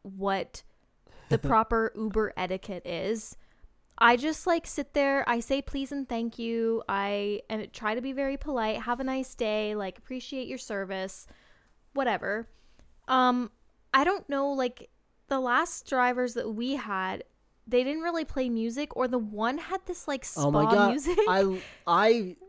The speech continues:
Speaker 2: I want that guy again with his Samsung S three mounted to the ceiling with this, like, weird
Speaker 1: Mm.
Speaker 2: travel video with, like,
Speaker 1: Yeah.
Speaker 2: the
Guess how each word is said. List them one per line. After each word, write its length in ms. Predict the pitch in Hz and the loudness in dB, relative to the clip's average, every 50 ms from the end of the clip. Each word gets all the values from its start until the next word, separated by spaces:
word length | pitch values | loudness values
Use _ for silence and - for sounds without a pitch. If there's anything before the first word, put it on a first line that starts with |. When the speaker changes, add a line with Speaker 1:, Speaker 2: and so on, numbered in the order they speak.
| _ _ _ _ - | _ _ _ _ -2
Speaker 2:
I 260 | 151 151 165 180 196 | 2 2 4 6 6
want 320 | 196 175 165 160 165 - 160 | 4 4 4 2 2 2 0
that 220 | 147 139 139 - 165 | 0 0 0 0 0
guy 200 | 139 131 131 131 | 0 2 2 2
again 320 | 127 123 135 139 139 131 | 2 2 2 2 2 2
with 160 | 123 113 - - | -2 -4 -4 -6
his 140 | 117 107 | -8 -8
Samsung 720 | - - - 156 160 170 180 - - - 180 170 165 175 - | -8 -6 -4 -2 -2 -2 -2 -4 -4 -2 -2 -2 -2 -2 -2
S 340 | 170 143 139 139 - - - - | -2 -4 -2 -4 -6 -8 -8 -6
three 520 | - 139 127 127 131 131 123 123 123 117 - - - - - _ - _ | -4 -2 0 0 0 0 0 -2 -4 -6 -6 -10 -18 -20 -20 _ -16 _
mounted 580 | 127 123 131 135 135 151 170 160 - 180 175 156 | -6 -4 -2 0 0 0 -2 -2 -4 -8 -8 -6
to 80 | 160 165 | -6 -4
the 120 | 170 165 | -4 -4
ceiling 560 | 160 - - 135 131 127 123 127 127 123 123 | -6 -6 -4 -2 -2 -2 0 -2 -2 -2 -2
with 160 | 123 123 120 - | -4 -4 -4 -4
this, 240 | - 120 - - | -6 -6 -4 -4
like, 200 | 131 127 117 - - - - - _ _ | -4 -4 -4 -6 -10 -20 -20 -20 _ _
weird 460 | - 113 110 127 139 151 165 180 165 147 | -14 -6 -4 0 0 2 2 2 0 0
Speaker 1:
Mm. 40 | 113 | -4
Speaker 2:
travel 840 | - - - - 123 120 123 123 123 131 139 131 143 151 156 147 | -8 -8 -10 -8 -6 -4 -2 -2 -2 -2 -4 -4 -2 -2 -2 -2
video 580 | 139 135 143 147 147 151 151 151 147 147 151 151 | -2 -2 -2 0 0 0 0 0 0 0 2 2
with, 180 | 147 139 120 | 0 0 0
like, 180 | - 262 262 277 | 2 4 4 4
Speaker 1:
Yeah. 400 | 294 302 302 285 240 220 220 220 - - | 6 4 4 4 4 2 0 -2 -6 -10
Speaker 2:
the 460 | 139 135 135 143 139 135 135 143 135 | -8 -4 0 2 4 4 4 2 -2